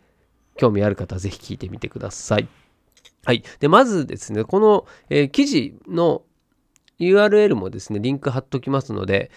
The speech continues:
えー、詳しく知りたいという方は、その記事に見てみてください。で、まあ、これがね、全部正しいというものでもないと思うんですけれども、一つの参考にはなるかなと思います。はい。というのもですね、二千二十年度の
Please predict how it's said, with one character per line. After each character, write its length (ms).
え 120
ー、 40
詳 240
し 80
く 80
知 160
り 80
た 100
い 120
と 60
い 40
う 40
方 280
は、 160
そ 160
の 100
記 140
事 260
に 160
見 200
て 100
み 140
て 100
く 100
だ 120
さ 200
い。 120
で、 80
ま 80
あ、 20
こ 140
れ 80
が 100
ね、 140
全 260
部 380
正 300
し 120
い 40
と 80
い 80
う 60
も 100
の 100
で 60
も 140
な 120
い 100
と 100
思 160
う 60
ん 40
で 80
す 80
け 100
れ 60
ど 60
も、 80
一 180
つ 100
の 120
参 260
考 160
に 100
は 80
な 120
る 80
か 120
な 120
と 260
思 160
い 60
ま 120
す。 140
は 140
い。 80
と 120
い 100
う 40
の 60
も 100
で 100
す 120
ね、 200
二 120
千 260
二 120
十 320
年 260
度 120
の 360